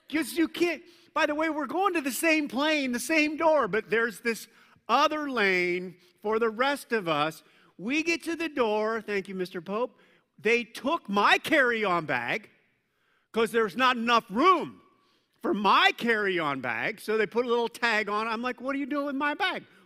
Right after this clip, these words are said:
"We're duct taping it to the bottom of the plane." No, they're, I'm making this up. But, you know, so, like, I don't even get to keep my bag with me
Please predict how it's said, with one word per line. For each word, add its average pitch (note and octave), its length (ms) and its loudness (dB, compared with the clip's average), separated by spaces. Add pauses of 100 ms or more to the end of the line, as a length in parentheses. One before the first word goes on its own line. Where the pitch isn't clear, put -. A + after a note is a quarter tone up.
"We're A#4 220 2
duct A#3 260 -2
taping F#3 360 -2
it - 380 -10
to - 80 -10
the G#3 80 -2
bottom G3+ 340 2
of G#3+ 60 0
the A3 80 -4
plane." G#3+ 420 -4 (360)
No, E3 100 -6
they're, D3+ 140 -10 (1000)
I'm A3+ 120 -2
making G3+ 320 2
this D3+ 200 -2
up. C#3 160 -6 (240)
But, D4+ 100 -4
you F#4 140 2
know, D4+ 160 4
so, C#4 240 2
like, C4 240 4 (340)
I D4+ 120 6
don't F4 140 4
even E4 80 2
get E4+ 180 2
to E4 60 -4
keep E4 220 0
my E4 160 4
bag F#4 300 2
with C#4+ 180 -4
me F3 320 -2